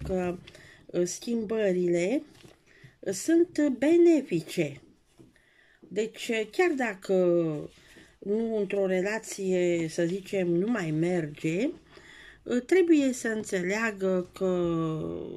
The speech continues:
este momentul să accepte ceva nou. Uh, Deci,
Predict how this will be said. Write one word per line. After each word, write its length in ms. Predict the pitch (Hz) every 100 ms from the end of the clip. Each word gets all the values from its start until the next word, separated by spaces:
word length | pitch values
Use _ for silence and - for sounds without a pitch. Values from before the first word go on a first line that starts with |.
| - 196 208 - -
este 520 | 226 247 277 - 214
momentul 760 | 180 160 175 240 240 - 208 202
să 500 | - - 196 196 196 - - - - - _
accepte 680 | - 208 - 233 226 - 190
ceva 500 | 185 185 170 190 190
nou. 500 | 170 165 180 151 139 - _ - _ _ - - - _ _ _ _ - - - - - - _ _
Uh, 640 | - 175 170 160 156 156 - - - _ _ _ _ _ _ _ - - - _ _ _ _ _ _ - _ _ _ _
Deci, 420 | - 196 - -